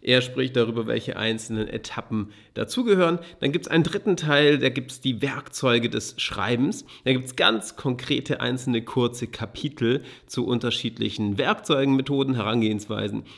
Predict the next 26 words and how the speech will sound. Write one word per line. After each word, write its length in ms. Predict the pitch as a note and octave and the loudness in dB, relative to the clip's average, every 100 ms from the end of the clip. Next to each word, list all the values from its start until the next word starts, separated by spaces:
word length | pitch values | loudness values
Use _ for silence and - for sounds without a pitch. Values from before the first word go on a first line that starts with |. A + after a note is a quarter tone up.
| - | -6
die 80 | B2 | -4
du 140 | A#2 | -4
für 160 | A#2 - | -2 -2
dein 140 | A2 | -2
Schreiben 360 | G#2 - G2 G2+ | -2 -4 -2 2
nutzen 340 | D3+ E3+ F3 | 2 2 -6
kannst. 380 | D#3 C#3+ C3 C3+ - - | 0 2 2 -4 -12 -10
Und 180 | - D3 | 0 2
in 140 | C3 - | 2 0
einem, 400 | A2 A2+ A#2 A#2 - - | 0 2 2 0 -6 -2
äh, 120 | A2 | 2
letzten 640 | A2 A#2+ - - A2+ A2 | 4 4 0 0 2 0
Teil 380 | - - B2 D3+ | -6 0 4 6
gibt 240 | C3+ C3+ F#2 | 4 0 2
er 60 | |
einen 120 | B2+ | 2
Einblick 680 | B2+ C#3+ F3+ F3 C3+ C3+ C3+ | 2 4 4 4 4 4 4
in 160 | B2+ B2 | 0 0
seine 460 | A2+ A#2 A#2+ G#2 | 0 0 2 0
Werkstatt 880 | A2+ A2+ E3+ - - - - F3 - - - - | -2 0 0 -2 -6 -8 -2 -2 -2 -12 -16 -4
anhand 600 | - A#2+ A#2 A#2 B2+ B2+ - - | 2 2 4 2 2 -2 -14 -20
von 420 | _ - F3+ F3+ - | _ 2 4 4 0
frühen 380 | - C4+ B3 F3+ | 0 2 2 2
Versionen 760 | E3 C#3+ F3 G3 C#3 A#2+ G3+ A3 - | 0 4 4 6 6 6 4 0 -8
seiner 500 | B2 C3 D3+ E3+ D3 | -2 0 4 2 2
Romane. 800 | B2+ C3 C#3 B2+ A2 C3 B2 G2 | -2 0 0 2 2 2 2 2